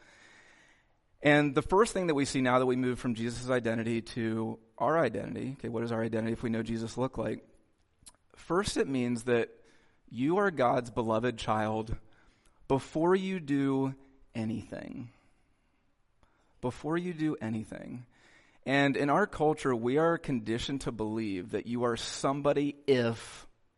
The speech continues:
blank. You're somebody if those in your profession acknowledge you as somebody. You're somebody if you have a romantic partner.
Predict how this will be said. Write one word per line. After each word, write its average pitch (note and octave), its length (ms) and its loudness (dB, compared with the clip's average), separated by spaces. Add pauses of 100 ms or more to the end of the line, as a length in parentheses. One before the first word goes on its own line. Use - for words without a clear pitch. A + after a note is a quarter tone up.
(520)
blank. F2 460 -8 (880)
You're C#3 120 0
somebody E3 520 6
if C#3 680 6 (960)
those B2+ 280 2
in C3+ 60 2
your C3 120 4
profession B2+ 540 2
acknowledge A2+ 500 0
you G#2 220 -2
as G2+ 180 0
somebody. - 680 -6 (600)
You're C3 120 0
somebody D3 460 4
if C3 460 2
you B2 140 0
have A#2 340 6
a A2 60 0
romantic A2+ 520 -2
partner. - 440 -6